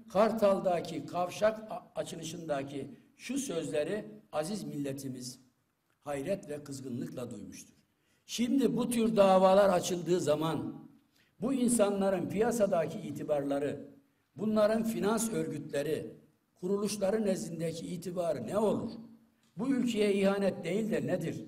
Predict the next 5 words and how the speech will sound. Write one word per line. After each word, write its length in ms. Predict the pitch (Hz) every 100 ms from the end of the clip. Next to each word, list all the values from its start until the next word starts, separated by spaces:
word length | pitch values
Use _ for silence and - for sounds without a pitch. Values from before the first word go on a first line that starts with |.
| - _ _ _
Soruyorum 580 | - 185 233 254 220 -
sizlere." 440 | - - 117 - - - _ _ _ _ _ -
Başbakan 480 | 139 143 160 165 151
böyle 220 | 147 143
söylüyor. 320 | - 110 -